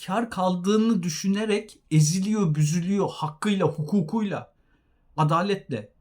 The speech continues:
insanca yaşayan ve yaşamak isteyen insanlar. Böyle bir ülke olabilir mi ya? Ondan sonra gençler yurt dışına gidiyor.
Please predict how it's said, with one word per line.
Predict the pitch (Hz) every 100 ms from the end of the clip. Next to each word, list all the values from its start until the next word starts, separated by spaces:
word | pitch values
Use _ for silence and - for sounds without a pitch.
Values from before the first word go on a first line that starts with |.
| _ -
insanca | 160 151 202 185 147 113 - -
yaşayan | 147 151 185 190 185
ve | 165
yaşamak | 151 151 165 151
isteyen | - - 139
insanlar. | 123 113 - 104 104 90 - _ _ _ 123
Böyle | 139 156
bir | 165
ülke | 151 175
olabilir | 160 156 196 262
mi | 202 151
ya? | - _ _ _ _ _ _ _ _ -
Ondan | 160 175
sonra | 151 170
gençler | 165 160 151 180 165
yurt | 165 156
dışına | 147 165 151
gidiyor. | 120 101